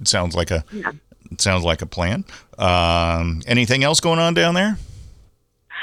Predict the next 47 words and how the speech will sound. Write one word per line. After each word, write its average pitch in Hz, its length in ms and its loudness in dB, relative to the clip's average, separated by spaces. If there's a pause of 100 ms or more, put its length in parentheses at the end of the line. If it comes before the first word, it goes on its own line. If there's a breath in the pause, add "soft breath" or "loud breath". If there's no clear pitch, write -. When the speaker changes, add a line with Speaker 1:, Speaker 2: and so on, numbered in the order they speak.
(100)
Speaker 2:
Um, 330 360 2 (120)
you 285 160 4
know, 339 220 4 (100)
we've 277 320 4
had 349 180 0
a 494 140 6
lot 262 360 0
of 175 400 4 (460)
customers 233 460 0
coming 190 240 4
in 170 120 4
with 160 140 4 (220)
that 170 160 2 (180)
southern 214 280 4
purple 202 340 2
mint 156 200 2
moth. 254 320 -2 (200)
I 185 40 -4
don't 196 120 4
know 190 80 2
if 185 100 -4
you 170 60 -6
guys 165 180 6
have 156 180 0
seen 160 140 0
that 147 140 0
recently. 139 460 2
It's 143 140 -2
a, 190 220 0
a 165 80 4
little 165 300 2
funky, 175 500 2 (760)
um, 113 420 0
almost 294 220 0
like 240 80 4
a 180 60 2
bagworm. 165 720 0 (840)
Speaker 1:
I 127 80 6
don't 226 160 2
think 185 140 2
Speaker 2:
Where 160 80 6
Speaker 1:
I've 147 80 6
Speaker 2:
they - 20 6
Speaker 1:
seen 175 180 2
it 175 120 -2
in 92 80 -4
Poway. 113 480 -2